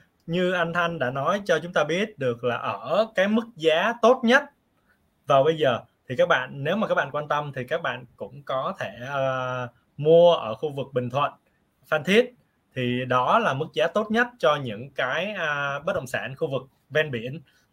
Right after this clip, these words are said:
vào lúc này. Thì anh ơi, nếu mà em có trong tay khoảng chừng độ hai tỷ á,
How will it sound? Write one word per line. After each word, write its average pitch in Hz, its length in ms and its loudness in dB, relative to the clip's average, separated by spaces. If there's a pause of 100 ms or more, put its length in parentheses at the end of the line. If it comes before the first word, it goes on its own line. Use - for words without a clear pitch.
vào 120 100 2
lúc 165 120 0
này. 139 320 -2 (580)
Thì 156 140 2
anh 190 220 4
ơi, 202 140 6 (340)
nếu 208 240 2
mà 247 120 2
em 180 300 -2
có 202 240 2
trong 202 160 0
tay 175 240 4
khoảng 131 340 -4
chừng 135 380 -4
độ 135 180 2
hai 190 360 0
tỷ 120 220 -4
á, 214 120 0